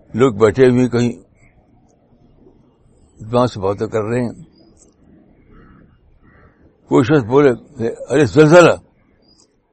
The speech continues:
تو سارے لوگ بھاگیں گے باہر، کوئی وہاں بیٹھا نہیں رہے گا۔ تو کچھ باتیں ایسی ہوتی ہیں جو جس میں ایک ہی لفظ بولنا کافی ہوتا ہے، یہ ویسی ہی بات ہے۔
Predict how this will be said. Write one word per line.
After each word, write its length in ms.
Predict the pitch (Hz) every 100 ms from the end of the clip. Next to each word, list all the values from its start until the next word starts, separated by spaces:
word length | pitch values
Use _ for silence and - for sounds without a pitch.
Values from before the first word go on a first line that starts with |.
| _ _ -
تو 60 |
سارے 220 | - 160 165
لوگ 160 | 160
بھاگیں 340 | 113 120 135 127
گے 180 | 104
باہر، 180 | 92 80 - _ _ _ _ _ _ _ _ _ _ _ _ _ - 339 _ _ _ _ _ _ _ _ _ -
کوئی 120 | 143
وہاں 280 | 135 127 117 82 - _ _ 82
بیٹھا 300 | 90 104 110
نہیں 200 | 113 92
رہے 200 | 85 69
گا۔ 60 | - - - - - _ _ _ _ _ _ - -
تو 80 | 135
کچھ 200 | - 165
باتیں 300 | 143 139 147
ایسی 240 | 127 120 185
ہوتی 280 | 170 -
ہیں 80 | 175
جو 220 | 156 156 - _ _ _ _ _ _ - - - - -
جس 100 | 123
میں 80 | 147
ایک 260 | 147 131 196
ہی 40 |
لفظ 220 | 185 180
بولنا 320 | 143 151 147
کافی 240 | 127 123 123
ہوتا 280 | 98 80 78
ہے، 260 | - - - - _ _ _ _ _ _ _ 453 349 359 349 330 _ _ _ _ _ _ _ _ - - - 349 - _
یہ 220 | 147 160 151
ویسی 300 | 127 - 135
ہی 80 |
بات 300 | 127 104 87
ہے۔ 60 | 87